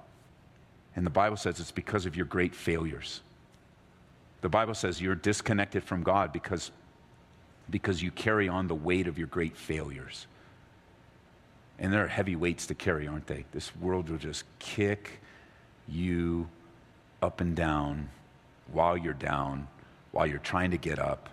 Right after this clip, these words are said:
And, and there's even the pattern that some develop over time, not everybody, but some, where they self-destruct, where you just start to make progress,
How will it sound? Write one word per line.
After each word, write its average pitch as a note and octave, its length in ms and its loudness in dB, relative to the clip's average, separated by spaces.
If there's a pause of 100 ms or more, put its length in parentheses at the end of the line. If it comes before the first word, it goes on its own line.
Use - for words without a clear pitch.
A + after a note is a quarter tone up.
(720)
And, F2+ 280 2
and F#2 120 2
there's G2+ 240 4
even G#2 180 4
the E2+ 80 2
pattern G2 480 0
that D#2+ 180 -2
some G2 240 2
develop D#2+ 400 2
over D#2 180 -2
time, D#2+ 300 -2
not F#2+ 120 4
everybody, F#2 440 2
but D#2 180 -6
some, F2 380 0
where D#2+ 140 2
they E2 180 2
self-destruct, - 1300 -2 (840)
where F#2 120 4
you F#2 140 4
just G2+ 440 2
start G#2 300 2
to F2+ 100 -6
make F2+ 360 0
progress, D#2 840 0